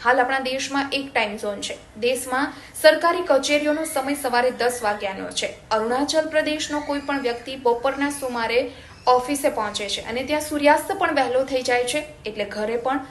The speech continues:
મોડી રાત્રે પહોંચે છે. જો કે આ એક એમની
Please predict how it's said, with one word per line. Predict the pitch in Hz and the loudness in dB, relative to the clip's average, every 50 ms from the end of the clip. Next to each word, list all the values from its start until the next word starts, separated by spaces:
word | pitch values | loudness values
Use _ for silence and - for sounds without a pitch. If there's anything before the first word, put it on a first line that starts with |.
| - - - - | -14 -20 -14 -10
મોડી | 233 240 269 294 285 277 | -2 4 4 4 6 4
રાત્રે | 254 233 202 202 - 208 | 4 2 0 0 -2 -6
પહોંચે | 202 - 196 190 196 196 - - | -8 -6 -8 -8 -8 -8 -6 -6
છે. | - - 202 - - - - - - | -4 -4 -6 -8 -10 -16 -20 -18 -8
જો | 226 294 | -6 0
કે | 302 320 302 | 2 2 4
આ | - 247 262 294 | 6 6 6 6
એક | 311 311 320 320 - - | 4 2 -2 -4 -4 -4
એમની | 269 285 277 277 269 294 320 320 | -4 -2 0 0 0 -2 -2 -4